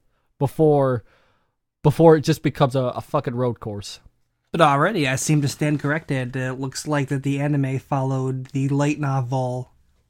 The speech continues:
Speaker 2: up. The, the manga skipped arcs.
Speaker 1: Mm.
Speaker 2: So I will have to stand corrected and, uh, take back what I said.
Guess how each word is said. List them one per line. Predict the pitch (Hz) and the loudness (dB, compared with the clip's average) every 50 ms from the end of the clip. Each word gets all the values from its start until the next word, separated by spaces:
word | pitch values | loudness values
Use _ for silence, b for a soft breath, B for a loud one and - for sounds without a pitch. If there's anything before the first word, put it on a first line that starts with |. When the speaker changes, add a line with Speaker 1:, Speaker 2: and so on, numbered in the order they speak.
| _ - | _ -8
Speaker 2:
up. | 147 135 - - _ _ b b b b b b b b b b - | -6 -6 -6 -8 _ _ b b b b b b b b b b 0
The, | 156 147 143 | 2 2 4
the | 143 143 143 131 151 143 | 4 2 2 2 2 2
manga | 143 147 165 165 147 143 | 2 2 2 2 0 -2
skipped | - - - 143 - - | -2 -2 -2 -4 -4 -4
arcs. | 131 127 127 123 - - - - - _ _ _ _ _ _ _ _ _ _ _ _ _ _ _ _ _ _ - | -4 -6 -6 -6 -8 -12 -16 -16 -20 _ _ _ _ _ _ _ _ _ _ _ _ _ _ _ _ _ _ -8
Speaker 1:
Mm. | 147 160 170 165 156 143 123 110 104 101 101 104 - _ _ _ _ _ - | -6 -4 -2 -2 -2 -4 -4 -4 -6 -8 -10 -12 -16 _ _ _ _ _ 0
Speaker 2:
So | 160 151 143 147 | 0 2 2 4
I | 147 143 143 143 139 | 4 4 4 4 4
will | 139 139 131 | 2 0 0
have | 127 147 135 - | 0 -2 -2 -4
to | - 131 | -6 -6
stand | - - 151 147 135 | -4 -2 -2 -2 -2
corrected | - 143 165 170 165 - 151 143 139 135 135 | -2 -2 -2 -2 -2 -2 -2 -2 -2 -2 -2
and, | 143 135 135 131 131 127 131 127 120 135 | -2 -2 0 0 -2 -2 -2 -4 -2 -2
uh, | 139 135 127 | -2 0 0
take | - 143 135 - | -2 -4 -4 -2
back | - 135 135 135 - | 0 0 0 0 0
what | 151 | 0
I | 156 | 0
said. | 147 - 233 262 180 - | 0 2 2 0 0 -2